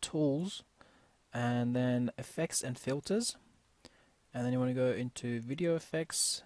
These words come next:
select Geometry, and then s-, uh, tick the, uh, transform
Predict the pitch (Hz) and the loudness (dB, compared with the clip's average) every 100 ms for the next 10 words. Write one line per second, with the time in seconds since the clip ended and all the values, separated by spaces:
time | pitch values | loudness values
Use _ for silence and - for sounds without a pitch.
0 | - - - 117 117 - 123 147 151 - | -10 -4 -4 -2 -4 -4 -2 -2 -4 -4
1 | 147 143 156 _ _ _ _ - 113 110 | -2 -2 -6 _ _ _ _ -8 -4 -2
2 | 110 110 110 110 - - _ _ _ - | 0 0 0 -2 -6 -10 _ _ _ -8
3 | - - - 120 117 113 - - 156 - | -4 -4 -4 0 2 2 2 0 0 0
4 | 123 117 107 - 120 123 - 117 113 113 | 2 2 0 0 0 0 -2 0 2 0